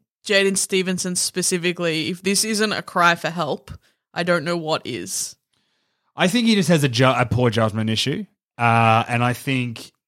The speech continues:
Speaker 2: he feels untouchable. And, you know, you give a kid his age millions of dollars and what, and that spare time. Fuck, like, look at De Goey. Like, there is a, there is a, there is a bigger problem, but you could actually fix that problem if the A F L weren't being like,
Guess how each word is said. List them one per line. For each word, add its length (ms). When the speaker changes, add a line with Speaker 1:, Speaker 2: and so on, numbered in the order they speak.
Speaker 2:
he 380
feels 320
untouchable. 760
And, 160
you 60
know, 80
you 160
give 200
a 80
kid 340
his 200
age 320
millions 340
of 100
dollars 320
and 120
what, 100
and 140
that 240
spare 240
time. 540
Fuck, 340
like, 360
look 120
at 100
De 100
Goey. 440
Like, 260
there 300
is 140
a, 80
there 160
is 120
a, 40
there 180
is 100
a 60
bigger 240
problem, 360
but 120
you 100
could 140
actually 340
fix 300
that 180
problem 320
if 100
the 120
A 120
F 160
L 160
weren't 260
being 180
like, 240